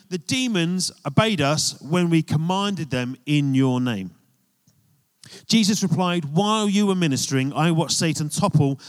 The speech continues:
until he fell suddenly from heaven like lightning to the ground. Now you understand that I have imparted to you all my authority to trample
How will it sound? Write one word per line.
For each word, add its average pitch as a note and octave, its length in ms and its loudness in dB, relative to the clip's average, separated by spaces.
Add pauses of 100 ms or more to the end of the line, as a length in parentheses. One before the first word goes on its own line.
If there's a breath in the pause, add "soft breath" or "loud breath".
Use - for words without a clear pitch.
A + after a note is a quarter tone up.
until D3+ 240 2
he D3+ 60 2
fell C#3+ 260 -2
suddenly D3+ 540 0
from B2+ 160 -4
heaven B2+ 320 -2
like A#2+ 140 0
lightning A#2+ 380 -2
to - 100 -6
the A#2+ 80 -6
ground. G2 380 -10 (760 soft breath)
Now C3+ 580 0
you D#3+ 260 2
understand E3+ 680 -2
that C#3+ 140 -2
I E3 180 -2
have D#3+ 200 -2
imparted F3 600 -6
to - 160 0
you B2+ 380 2
all E3 400 2
my C#3+ 280 0
authority C3+ 720 -4
to A2 120 -6
trample A2+ 760 -4